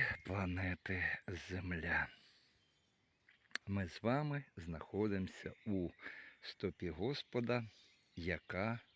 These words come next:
звершує свій танок на вуглинах. Це говорить про те, що це ми з вами живемо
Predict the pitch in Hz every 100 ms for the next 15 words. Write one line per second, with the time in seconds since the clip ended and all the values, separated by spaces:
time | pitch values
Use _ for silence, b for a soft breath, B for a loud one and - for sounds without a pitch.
0 | B B B B B B B B - -
1 | - - - - 92 101 113 - 101 -
2 | - 113 101 76 B B B - 127 151
3 | 151 147 104 87 92 101 104 - 90 98
4 | 85 90 87 78 78 - - - - 147
5 | 165 95 92 110 98 - 92 87 160 175
6 | B B B B B - - 98 87 -
7 | - 156 185 110 101 107 110 - 92 87
8 | 87 98 92 90 85 - 98 - 90 95
9 | 82 95 92 87 85